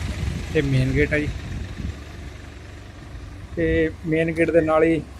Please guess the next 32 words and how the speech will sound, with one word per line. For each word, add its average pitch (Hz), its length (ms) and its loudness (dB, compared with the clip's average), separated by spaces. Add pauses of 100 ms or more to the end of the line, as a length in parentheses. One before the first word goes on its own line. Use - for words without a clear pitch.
(200)
ਉਹ 170 60 -4
ਸਾਹਮਣੇ 156 340 0
ਆਪਾਂ 160 180 0
ਨੇ 160 80 -2
ਆਪਣਾ 156 220 -2
ਮੋਟਰਸਾਈਕਲ 147 640 0 (100)
ਪਾਰਕ 143 200 0 (120)
ਕਰਤਾ 143 260 2
ਜੀ। 151 120 2 (960)
ਇਹ 160 120 4
ਸਾਰੀ 151 280 2 (100)
ਪਾਰਕਿੰਗ 139 400 0
ਆ, 156 60 -2 (520)
ਪਾਰਕਿੰਗ 143 340 0
ਦੇਖੋ 139 220 0
ਕਿੰਨੀ 135 220 0
ਸੋਹਣੀ 139 300 0
ਆ, 147 40 2
ਬਾਹਰ 127 260 -2
ਕਿੰਨੀ 135 240 -2
ਖੁੱਲ੍ਹੀ 139 280 -4
ਪਾਰਕਿੰਗ 135 420 -2
ਆ। 151 80 2 (760)
ਤੇ 165 440 4 (880)
ਇੰਨੀ 170 140 4
ਉਹ 190 100 4
ਪਾਰਕਿੰਗ 180 420 6 (560)
ਅੱਗੇ 156 220 4
ਅੰਦਰ 143 220 6
ਵੀ 139 120 6
ਹੈਗੀ 151 200 4
ਆ, 170 100 0